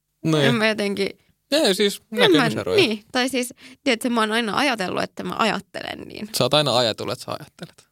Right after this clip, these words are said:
Speaker 2: Mä oon aina ajatellut, että mä ajattelen niin. Mut nyt
Speaker 1: Niin.
Speaker 2: kun mä ajattelen <laughs> tätä asiaa vähän tarkemmin, niin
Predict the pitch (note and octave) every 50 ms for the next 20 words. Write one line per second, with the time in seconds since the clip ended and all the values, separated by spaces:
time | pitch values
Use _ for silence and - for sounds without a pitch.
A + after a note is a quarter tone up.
0 | _ C#4+ C4 A#3 G#3+ A#3+ A#3 G#3+ G3+ B3+ C#4 B3 A3+ G3+ - G3+ G3 F#3+ F#3 F#3
1 | - - F#3 G3 G3+ G3 F#3 - _ - - - - - - - G3 - - -
2 | _ _ F#3+ G3+ A3+ A#3 A3 A3 F#3 E3 E3 D#3 - G#3+ C#4+ C#4+ A#3+ - _ _
3 | - A#3 B3 B3+ - - - - - - - F#3 F3 - C#4 C#4+ - G#3+ G3 -
4 | - - C5 D#5+ - - - F#3 G3+ - - - - E3+ - D4 A#3+ _ - G3
5 | F#3 E3+ D3 D3 A3+ D#4+ - - A3 G3+ G3 G3 G#3+ G#3 F#3+ A3 D4 E4+ F4+ D4
6 | - G#3+ A3 G#3+ G#3+ G#3+ A3+ A3 - - - - _ _ _ _ - A3 A3+ G#3+
7 | F3